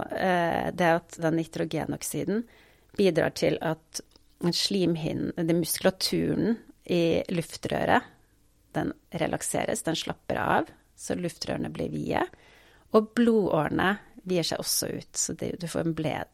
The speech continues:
bedre blodsirkulasjon i vevet. Sånn at det,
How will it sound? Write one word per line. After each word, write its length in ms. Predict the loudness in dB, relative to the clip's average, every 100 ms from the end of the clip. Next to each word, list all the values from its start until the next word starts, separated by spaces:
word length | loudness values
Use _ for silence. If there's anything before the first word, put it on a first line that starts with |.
| -8
bedre 500 | -2 -2 -2 -8 -6 -8 -10 -20 -20 _ _ _ _ _ _ -2
blodsirkulasjon 920 | -2 -2 -6 -6 -8 -6 -4 -4 -6 -10 -18 -20 _ _ _
i 160 | -2 -2
vevet. 500 | 0 -2 -4 -8 -8
Sånn 340 | -6 -4 -2
at 360 | -2 -4 -16 -20 -20 _ _ -14
det, 240 | 2 2